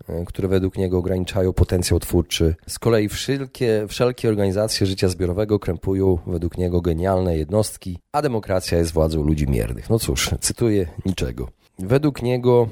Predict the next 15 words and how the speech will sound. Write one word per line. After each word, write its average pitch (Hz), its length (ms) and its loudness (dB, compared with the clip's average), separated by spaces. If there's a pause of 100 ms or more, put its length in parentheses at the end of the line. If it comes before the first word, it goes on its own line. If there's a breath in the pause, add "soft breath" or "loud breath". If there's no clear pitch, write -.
ludzie 110 280 4
dzielili 98 380 0
się - 140 0
na 92 120 2
dwie 92 180 0
podstawowe 85 460 0
kategorie. 104 680 -2 (720)
Po 73 100 -8
pierwsze, 80 420 -2
biernych 104 540 -2
i 90 40 -6
niezdolnych 87 580 -2
do 80 100 -6
samodzielnego 87 720 0
działania, 92 540 0